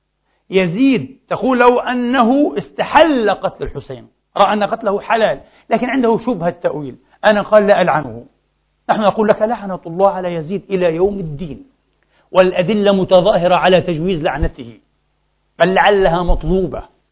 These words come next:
لعل عين محمد تقر أيها الإخوة في عالمه النوراني،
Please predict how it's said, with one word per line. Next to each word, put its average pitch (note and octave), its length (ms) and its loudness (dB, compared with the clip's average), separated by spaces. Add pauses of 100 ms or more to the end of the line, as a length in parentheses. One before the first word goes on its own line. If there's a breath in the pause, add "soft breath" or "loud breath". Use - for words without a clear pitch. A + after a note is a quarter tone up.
(800)
لعل F3+ 560 2
عين F#3 320 0
محمد F3+ 440 -8
تقر D3+ 500 -6
أيها D3 240 -8
الإخوة D3 260 -12
في D#3 160 -12
عالمه D3+ 320 -4
النوراني، C3+ 640 -14